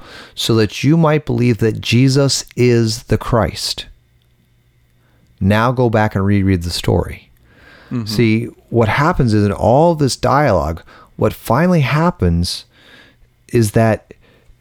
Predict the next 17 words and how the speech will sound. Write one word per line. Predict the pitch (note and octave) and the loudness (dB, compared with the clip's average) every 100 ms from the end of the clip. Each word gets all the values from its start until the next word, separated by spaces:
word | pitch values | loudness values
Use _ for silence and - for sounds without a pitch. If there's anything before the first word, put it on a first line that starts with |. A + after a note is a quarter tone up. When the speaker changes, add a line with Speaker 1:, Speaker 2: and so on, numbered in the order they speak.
| _ | _
Speaker 1:
the | A#2+ B2 | -2 0
discussion | A#2 - - D#3 F3 C#3+ C3+ | 0 -2 0 0 0 0 0
in | A#2+ A#2 | 0 0
verse | A2+ A#2 - | 2 0 -2
twenty-five | - B2+ C3+ A#2+ - C#3 C3 D#2+ E2 F2 - _ _ _ _ - | -6 0 2 0 0 0 2 2 0 -4 -10 _ _ _ _ -6
actually | A#2 C3 - B2+ B2+ | -4 -2 0 0 2
ends | B2+ B2 | 0 0
up | A#2+ | 0
with | G#2+ | 0
a | |
woman | G2+ C#3 B2+ | 2 2 2
saying | G#2 - G2+ G2+ | 0 0 2 4
to | G2 | 4
him, | G2 G2 - - - - | 4 2 -2 -10 -20 -4
"Now | G#2 A2 B2+ D#3 | 2 2 4 2
I | D3+ C#3 | 2 2
know, | A#2+ A2+ B2+ C#3+ D#2+ E2 F2+ - | 0 2 2 2 2 0 -2 -6